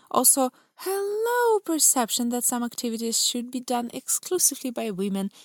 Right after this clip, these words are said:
and others exclusively by men. <sighs>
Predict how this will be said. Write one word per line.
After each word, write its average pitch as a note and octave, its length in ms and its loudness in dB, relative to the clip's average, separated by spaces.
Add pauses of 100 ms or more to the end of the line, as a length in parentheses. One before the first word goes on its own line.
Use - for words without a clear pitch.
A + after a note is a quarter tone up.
(100)
and B3 280 -2
others G3+ 480 -2
exclusively F3 800 -2
by D#3 200 -8
men. D#3 460 -10 (220)
<sighs> D3 1400 -8